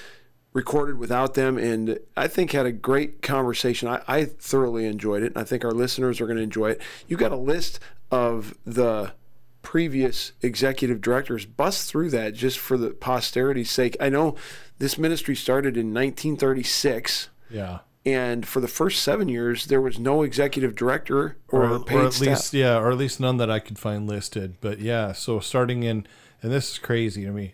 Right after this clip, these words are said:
Speaker 2: but nineteen forty-three to nineteen eighty-one, um, we have w-, the, the person that was in that role was, was Harriet Obel, or Obely. I, I'm not sure how to pronounce her name, but yeah, to have somebody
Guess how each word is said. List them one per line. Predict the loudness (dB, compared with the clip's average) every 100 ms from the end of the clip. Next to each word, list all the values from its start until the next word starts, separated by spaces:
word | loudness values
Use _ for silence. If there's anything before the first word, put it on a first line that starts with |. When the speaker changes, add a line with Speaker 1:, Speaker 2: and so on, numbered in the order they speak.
| _
Speaker 2:
but | -6
nineteen | -4 -2 -4 -4 -4 -4
forty-three | -2 0 0 -2 -2 -2 0 -2 -4
to | -6
nineteen | -4 -2 -4 -6 -6 -6 -6
eighty-one, | -4 -4 -4 -2 -2 -2 -4 -10 _ _ _
um, | -6 -4 -4 -8 -12 -6
we | -4
have | -4 -4
w-, | -4 -8 -6
the, | -4 -4
the | -4
person | -4 -2 -2 -2
that | -2 -2 -2
was | -4
in | -2 -2
that | -2
role | 0 0 0
was, | -4 -10
was | -10 -10
Harriet | -6 -4 0 0 -2 -4
Obel, | -4 -4 -4 -6 -10 -16 -18
or | -14 -8
Obely. | -8 -6 -10 -10 -10
I, | -12 -10
I'm | -10
not | -10 -12
sure | -10
how | -10
to | -10
pronounce | -10 -8 -8
her | -10
name, | -10 -10 -14 -20 -20 -12
but | -8 -6 -2
yeah, | 0 2
to | 0
have | -4 -4
somebody | -2 -2